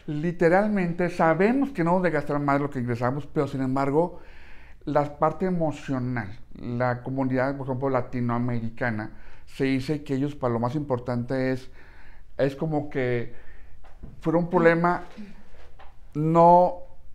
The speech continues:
no realmente valorarse uno, sino quedar bien con los demás. El quedar bien con los demás, y parece que eso está por encima de lo que uno realmente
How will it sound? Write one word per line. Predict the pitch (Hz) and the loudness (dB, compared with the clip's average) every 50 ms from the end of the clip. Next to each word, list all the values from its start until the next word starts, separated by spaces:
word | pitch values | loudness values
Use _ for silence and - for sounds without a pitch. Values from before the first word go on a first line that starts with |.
| - - - - - | -8 -8 -10 -8 -8
no | 156 151 156 156 160 165 165 170 | -6 -6 -2 0 4 4 4 4
realmente | 175 170 165 165 160 156 160 170 | 4 2 2 2 2 4 4 4
valorarse | 156 156 147 139 135 143 151 147 - 156 | 6 6 6 6 4 4 2 2 2 0
uno, | 147 139 143 160 170 | 2 2 0 0 -2
sino | 165 160 147 139 143 | -4 -4 -4 -4 -2
quedar | 143 139 143 143 | 0 0 0 0
bien | 139 143 143 143 | 0 -2 -2 -2
con | 147 147 139 | -2 -2 -2
los | 131 127 117 113 | -2 -2 -2 -4
demás. | 123 120 117 123 135 135 123 - - - - - - - - - - - - - - - - | -4 -4 -4 -2 -2 -2 -4 -4 -6 -8 -8 -8 -10 -10 -10 -10 -10 -10 -10 -8 -8 -4 -2
El | 135 139 131 135 | -2 -2 -2 -2
quedar | - 135 135 143 151 160 160 147 | 0 2 4 4 4 4 4 2
bien | 151 156 151 151 | 2 2 2 0
con | 143 - 156 147 | 0 0 0 2
los | 147 | 2
demás, | 143 143 143 151 160 160 - - | 4 4 4 4 2 2 0 -2
y | 135 | -4
parece | 123 - - 135 131 127 123 151 143 | -4 -2 -2 0 0 0 0 -2 -4
que | - 156 | -4 -4
eso | 143 - 156 | -4 -4 -4
está | 143 - - 147 131 - | -6 -4 -4 -4 -4 -2
por | 151 147 143 | -2 -2 -2
encima | 139 131 135 135 131 131 147 156 147 - - - - - - - | -2 -2 -2 -2 -2 -2 -2 -2 -2 -4 -8 -8 -10 -10 -8 -4
de | 143 131 | -2 0
lo | 131 123 - | 0 0 -2
que | 135 127 | -2 -2
uno | 127 131 139 147 | 0 0 0 0
realmente | 139 143 131 139 139 143 151 143 - - | 0 0 0 0 0 0 0 0 -2 -4